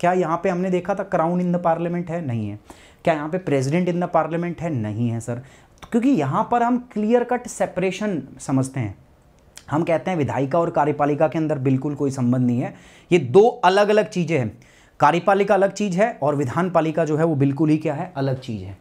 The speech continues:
ठीक है। इसीलिए ये बात आपको याद रखना है। आपसे पूछा सकता है, "What is the difference between Indian parliamentary system and American parliamentary system?" तो हम जो है वो इंटरडिपेंडेंस मानते हैं।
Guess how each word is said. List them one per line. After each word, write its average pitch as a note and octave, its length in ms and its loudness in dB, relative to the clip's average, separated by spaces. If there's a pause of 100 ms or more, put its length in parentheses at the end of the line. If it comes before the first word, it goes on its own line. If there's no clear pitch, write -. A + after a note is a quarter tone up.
ठीक A3 140 2
है। - 140 -2 (280)
इसीलिए F#3 500 2
ये F#3 120 4
बात A3 220 4
आपको A#3 200 -6
याद F3 280 0
रखना C3+ 240 -4
है। G#2+ 140 -10 (260)
आपसे C3+ 200 0
पूछा G3 300 0
सकता G3 280 0
है, F#3+ 60 2
"What F3+ 140 0
is F#3 80 0
the F3+ 120 0
difference E3+ 380 -4
between E3 240 0
Indian D#3+ 380 0 (340)
parliamentary D3+ 540 0
system D3+ 280 -4
and D3 120 -2
American C#3 420 -2
parliamentary C#3 580 -2
system?" B3+ 340 -8
तो F3+ 240 -2
हम F3+ 180 2
जो G3+ 100 4
है F#3+ 80 0
वो G#3 140 2
इंटरडिपेंडेंस F#3 920 0
मानते C#3 360 0
हैं। G2+ 200 -10